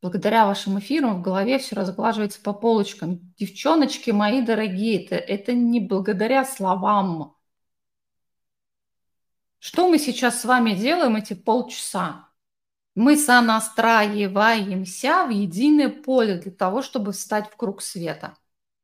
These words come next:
Понимаете? Кто-то вчера поругался, у кого-то какие-то отрицательные события в жизни происходят, кто-то, наоборот, как веник, вот кайфует –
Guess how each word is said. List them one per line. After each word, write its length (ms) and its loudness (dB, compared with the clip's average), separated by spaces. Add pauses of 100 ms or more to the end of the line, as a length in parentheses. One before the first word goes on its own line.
(360)
Понимаете? 840 0 (480)
Кто-то 300 2
вчера 300 2
поругался, 960 2 (320)
у 60 -14
кого-то 440 2
какие-то 540 0
отрицательные 680 0
события 600 -2
в 60 -4
жизни 340 -4
происходят, 880 -6
кто-то, 340 -2
наоборот, 540 6
как 220 -10
веник, 420 -2
вот 220 -4
кайфует – 840 -4